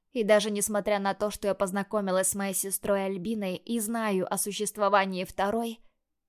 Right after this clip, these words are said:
всё равно. "Мы вернём его. Я потрачу ради этого последнее желание",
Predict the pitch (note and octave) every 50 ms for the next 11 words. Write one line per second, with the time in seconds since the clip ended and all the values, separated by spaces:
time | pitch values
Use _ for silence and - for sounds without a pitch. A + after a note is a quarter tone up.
0 | _ _ _ - - - - A#3+ A3+ A#3+ B3 A#3 A3 G3+ F#3 F3+ F3+ - _ _
1 | _ _ _ _ _ _ _ _ _ - - G3+ G3+ G3 G3+ G3+ G#3+ G#3+ G3+ F#3+
2 | F3 F3+ F3+ F3+ F3 E3+ E3+ E3+ - E3+ D#3+ - - _ _ _ _ _ _ -
3 | C#3 F3 F#3 - G3 F#3+ F#3+ F#3+ G3 F#3+ - - F#3 F#3+ F#3+ F#3 G3 G#3 G3+ -
4 | F#3+ F#3+ F#3 - F#3+ F3+ - - F#3+ F#3+ F3+ F3+ F#3+ F#3 F#3 F3 F#3+ F#3+ F#3 F3
5 | F3 F3+ - - - - -